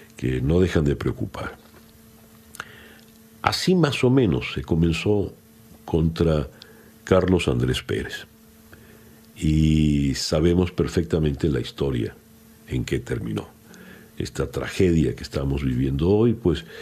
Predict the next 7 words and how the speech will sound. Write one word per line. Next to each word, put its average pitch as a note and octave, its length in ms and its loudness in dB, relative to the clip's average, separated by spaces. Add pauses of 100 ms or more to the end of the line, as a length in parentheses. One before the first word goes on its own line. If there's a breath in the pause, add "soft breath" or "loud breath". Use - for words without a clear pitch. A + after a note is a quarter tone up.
(440 loud breath)
vino G#2 340 4
de F#2+ 100 4
aquella G2+ 540 0
suerte F2+ 640 2
de C#2 720 2 (140)
rebatiña, F#2 880 0 (800 loud breath)
donde D2 1040 0